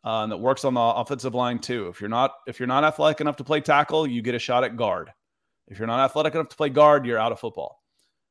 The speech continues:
If you're not athletic enough for corner, but have some size to you, they'll try you at safety. If you're not good enough to play safety, you're gone.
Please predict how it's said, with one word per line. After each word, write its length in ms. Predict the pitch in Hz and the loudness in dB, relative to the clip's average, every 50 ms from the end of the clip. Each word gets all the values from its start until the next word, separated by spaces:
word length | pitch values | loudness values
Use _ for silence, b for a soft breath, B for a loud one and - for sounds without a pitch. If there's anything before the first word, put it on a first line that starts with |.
| _ _ _ _ _ - 120 | _ _ _ _ _ -12 -12
If 180 | 117 - - | -12 -10 -8
you're 460 | 123 131 131 131 131 131 127 123 120 | -6 -2 0 2 2 4 4 2 2
not 320 | 110 113 117 123 127 143 147 | 0 0 -2 0 2 2 2
athletic 380 | 151 - 151 147 151 156 - | 2 0 -2 -2 -2 -2 -4
enough 200 | 151 147 151 143 | -4 -4 -4 -4
for 100 | - 156 | -6 -8
corner, 480 | - - 175 170 160 165 165 170 156 139 - | -6 -4 -2 0 0 0 0 -2 -4 -4 -6
but 100 | 117 104 | -6 -4
have 220 | 113 117 123 - | -2 -2 -2 -4
some 140 | - 123 131 | -6 -10 -8
size 360 | - 151 139 139 143 - - | -2 0 2 2 2 0 -4
to 80 | - 147 | -8 -6
you, 100 | 147 143 | -4 -2
they'll 120 | 127 123 | -4 -4
try 220 | - - 113 113 120 | -4 -4 -4 -2 -2
you 80 | 123 | -2
at 80 | 113 - | -4 -6
safety. 520 | - 139 131 120 - - 90 87 - _ _ _ _ | -6 -6 -6 -6 -8 -12 -18 -18 -18 _ _ _ _
If 200 | - 107 101 - | -14 -14 -14 -10
you're 100 | 110 107 | -10 -8
not 280 | 104 110 110 101 101 120 | -8 -6 -6 -8 -6 -6
good 100 | 139 135 | -4 -2
enough 180 | 139 147 143 139 | -2 -2 -4 -4
to 80 | 139 | -6
play 160 | - 147 143 | -4 -2 -2
safety, 380 | 131 - 139 135 139 - - 131 | -2 -2 -4 -6 -6 -6 -8 -6
you're 160 | 127 131 127 | -4 -2 0
gone. 240 | 127 127 98 - | 0 0 -2 -2